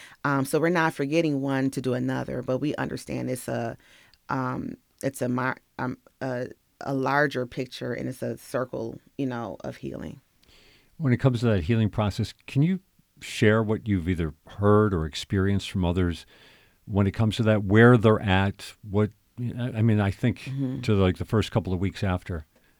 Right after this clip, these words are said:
Speaker 2: hearing about, people still wouldn't come out of their houses.
Speaker 1: Right.
Speaker 2: You know, and it's, that's stunning, but totally understandable.
Speaker 1: Mm-hmm.
Speaker 2: But that, but that's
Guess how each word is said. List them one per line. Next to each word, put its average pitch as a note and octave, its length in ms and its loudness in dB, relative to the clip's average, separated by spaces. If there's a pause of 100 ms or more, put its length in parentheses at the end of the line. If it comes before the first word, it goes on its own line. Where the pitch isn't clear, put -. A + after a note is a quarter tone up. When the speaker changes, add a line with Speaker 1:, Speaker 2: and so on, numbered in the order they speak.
(600)
Speaker 2:
hearing G#2 280 2
about, F2+ 160 -2
people B2 240 -6
still C3 520 -2
wouldn't C#3 220 -4
come C3 160 -2
out C3+ 60 2
of A2 60 -2
their D#2 100 -6
houses. - 640 -12 (380)
Speaker 1:
Right. D3 340 -4
Speaker 2:
You C#3+ 100 -2
know, A#2 180 4
and B2 340 -4 (100)
it's, - 240 -6 (540)
that's - 420 -2
stunning, C3 640 2
but A2+ 160 0 (340)
totally C#3 300 6
understandable. G#2 800 4 (180)
Speaker 1:
Mm-hmm. C#3 320 -4 (320)
Speaker 2:
But F#2+ 140 -8
that, C#3+ 580 0
but A2 140 -2
that's - 380 2